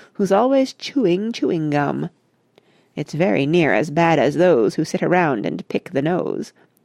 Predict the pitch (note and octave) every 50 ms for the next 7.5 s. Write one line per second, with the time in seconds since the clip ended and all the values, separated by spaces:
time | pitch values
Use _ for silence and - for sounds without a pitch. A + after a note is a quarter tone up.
0 | - - - - - - - - C4 B3+ - - - B3+ D#4+ F4+ D#4 A3 D3+ D#3
1 | D3 E3+ G#3 G3+ - - - - - F3+ E3+ E3 D#3+ D#3+ D#3 D#3 - E3+ D#3+ C#3+
2 | C3+ D#3 - D#3 - - - A3 A#3 B3 A#3+ A3 A3 A3 G#3+ G#3+ A#3 A#3+ A#3 A#3+
3 | C4 C4 - C#3 - - - E3 E3 E3+ D3 C#3 D3+ - - - - - - -
4 | - _ - D#4 D4 - - - - A3+ - B3 A#3 A3+ G3+ G#3+ A3 G#3+ A#3+ -
5 | - - A3+ - _ - - C#4 D4+ C#4+ A#3 F#3+ F3 D#3+ D#3+ - F3 E3 - -
6 | G3+ F#3+ E3+ D#3+ E3+ D#3+ - - G#3+ F#3+ D3 A2 - F#3+ - - - - G3 G3
7 | - B2 C#2+ - F3+ F3 C#3 F#2 -